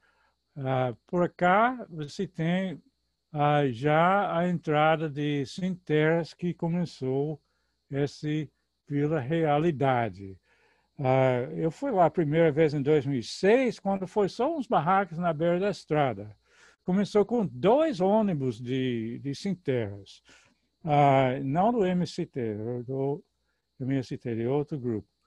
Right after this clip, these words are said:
Ah, mas depois vem chegando, assim, ah, pulseiras individuais, agora tem enorme área em volta, ah, que já foi legalizado como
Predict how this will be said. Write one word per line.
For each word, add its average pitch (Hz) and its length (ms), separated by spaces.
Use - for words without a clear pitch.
Ah, 135 320
mas 165 260
depois 190 440
vem 208 180
chegando, 156 1040
assim, 127 580
ah, 123 440
pulseiras 156 560
individuais, 160 920
agora 156 480
tem 185 240
enorme 160 600
área 143 600
em 123 100
volta, 139 720
ah, 127 760
que 131 140
já 147 200
foi 147 200
legalizado 135 960
como 113 560